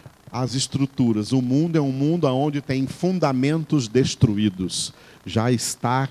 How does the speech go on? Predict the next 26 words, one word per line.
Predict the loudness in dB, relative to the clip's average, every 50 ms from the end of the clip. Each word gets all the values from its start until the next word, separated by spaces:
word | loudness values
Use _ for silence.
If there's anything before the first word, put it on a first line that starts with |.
| -8 -10 -6
caindo, | -4 -2 -2 -2 -2 -2 -2 -4 -4 -6 -8
já | -10 -10
está | -8 -8 -10 -12 -8 -8 -6 -6
ruindo | -2 2 6 6 8 8 6 4 2 2 0 -2 -4 -2 0 0 0 0 -2 -6 -20 -12 -6
esse | -6 -4 -4 -4 -4 -4
império | -6 -8 -8 -8 -6 -6 -4 -4 -6 -8 -8
de | -8 -10 -10
Satanás | -10 -8 -10 -10 -8 -8 -8 -6 -6 -6 -8 -8 -10 -10 -12 -12 -12 -14 -20 _ _
sobre | -10 -8 -6 -4 -4
a | -6
face | -6 -6 -8 -8 -6 -6
da | -8 -8
terra. | -8 -8 -12 -14 -14 -14 -18 -20 -20 -20 _ _ _ -20 _ -20 _ -20 _ -6 -2
Em | -2 -2
nome | 0 0 -2 0 0 0 -2
de | -2 -4
Jesus. | -2 -2 0 -2 -2 -4 -8 -10 -10 -10 -10 -10 -10 -12 -16 _ _ _ -20 -20 -20 -20 -20 -20 -20 -20 -20 -20 -20 -20 -20 -20 -14 -6 -4
Então | -2 2 2 2 2
vocês | 2 2 2 2 2
vão | 4 4 4
ler | 6 6 4 4
comigo, | 4 2 2 4 4 2 2 2
prestando | 2 2 2 2 2 0 0 0
atenção | 0 0 0 0 0 -2 -2 -2 0 0
aí, | 0 0 0 0
né? | 0 0 0